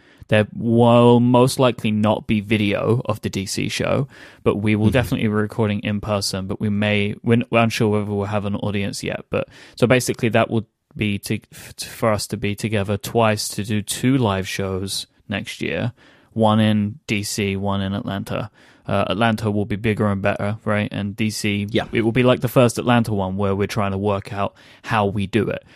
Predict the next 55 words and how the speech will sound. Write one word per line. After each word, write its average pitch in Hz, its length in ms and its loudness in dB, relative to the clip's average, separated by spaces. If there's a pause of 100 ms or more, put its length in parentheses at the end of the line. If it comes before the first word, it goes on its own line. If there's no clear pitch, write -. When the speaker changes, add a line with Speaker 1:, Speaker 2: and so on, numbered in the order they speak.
(120)
Speaker 1:
So, - 240 -2
so 107 160 0
right 160 240 2
now 131 280 4
it's - 180 -6
most 117 240 2
likely 110 280 0
gonna 107 240 -2
be, 104 400 -2 (400)
uh, 101 420 -4
well, 110 160 4
definitely 139 460 4
just 117 260 2
audio, 107 480 4 (160)
and 104 260 -4
then 101 200 -2
we 110 180 0
might 113 240 4
be 110 140 0
able 104 160 0
to 110 80 -8
see - 120 -4
if 104 120 -4
we 104 80 -6
can 110 120 -4
try 107 220 -4
and 104 100 -4
get - 200 -2
a 107 40 -6
venue 104 300 -2
to 104 140 -6
have 104 120 -4
a 104 60 -4
small 101 320 -2
audience. - 580 -6 (360)
That, - 300 -2
that - 180 -2
part's - 260 -4
up - 160 -6
in 104 80 -4
the 101 140 -4
air, 98 180 -4
but - 200 -6 (280)
that's 151 140 2
the - 100 -10
plan. 101 280 2
Speaker 2:
Mm. - 80 -6
Speaker 1:
And, 127 140 -2 (160)
you 165 60 0
know, 156 100 6
I 151 100 6
think 165 260 -2
it's - 120 -4
possible. 143 520 0
We, 131 180 0